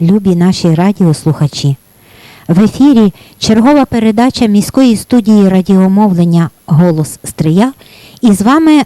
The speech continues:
радіожурналіст Галина Данильців. І сьогодні в нашій постійній рубриці "Сторінки історії" вашій увазі радіонарис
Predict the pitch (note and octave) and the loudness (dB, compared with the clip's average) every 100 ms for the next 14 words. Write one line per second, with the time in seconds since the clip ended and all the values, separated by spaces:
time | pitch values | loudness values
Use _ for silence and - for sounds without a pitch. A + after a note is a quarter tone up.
0 | _ - G3+ B3+ C4 B3 F#3 F3+ E3 D#3+ | _ -2 0 2 2 2 2 0 0 -2
1 | D3 G3 A3 - - D3+ D#3+ D#3 E3 F3 | 0 0 -2 -8 -2 0 0 0 0 -2
2 | F3 - D#3 D#3 C#3+ C3 - C#3 C3+ - | -4 -6 -4 -2 -2 -4 -6 -8 -8 -10
3 | _ _ _ - _ _ - - - - | _ _ _ -20 _ _ -20 -20 -20 -10
4 | - A3 C4+ B3 C#4 C4+ B3 C4 C4 B3 | -4 -2 2 2 2 0 0 0 0 -2
5 | A3 A3+ - - A#3 A3 G#3 G3 - F#3+ | -2 -4 -4 -2 0 2 4 2 0 0
6 | G3 C4 G#3+ F#3 - E3+ - - - - | 2 2 0 -2 -4 -6 -6 -14 -20 -20
7 | - - - A#3 A3+ G3 A#3+ B3 - A3+ | -14 -6 -2 2 0 0 0 0 0 -2
8 | - - A3+ C4 G#3 D3+ D#3 _ _ - | -2 0 0 2 0 -2 -6 _ _ -20
9 | - - - _ _ - A#3+ D4+ E4+ D#4+ | -20 -20 -20 _ _ 0 2 2 2 4
10 | D#4 D#4+ D4+ C#4 C4+ C#4 B3+ A3+ A3 B3+ | 2 2 2 2 2 2 4 4 4 2
11 | C#4 C#4 - | 2 0 -4